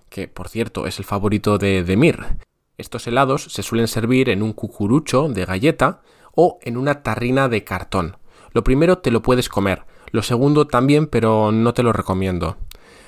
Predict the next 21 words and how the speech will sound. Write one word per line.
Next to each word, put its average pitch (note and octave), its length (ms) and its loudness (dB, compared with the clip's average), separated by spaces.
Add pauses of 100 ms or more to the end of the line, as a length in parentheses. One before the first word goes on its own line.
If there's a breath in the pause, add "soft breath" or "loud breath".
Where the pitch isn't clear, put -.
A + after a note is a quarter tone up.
(180 loud breath)
Además G#2+ 420 0
de B2 80 0
los A2+ 140 -4
helados A#2 300 2
de B2 60 2
bola, C#3+ 340 2
también G#2 260 -4
tenemos A2 400 0
los F#2+ 200 -4
de F#2+ 140 -4
paleta, F2 640 -4 (160 soft breath)
que - 100 -12
son A2+ 300 0
estos - 520 -2
que - 140 -10
tienen A2 280 0
un A2+ 220 0
palo A#2+ 340 4
de G#2+ 100 -2
madera G2+ 540 0
abajo. E2+ 520 -2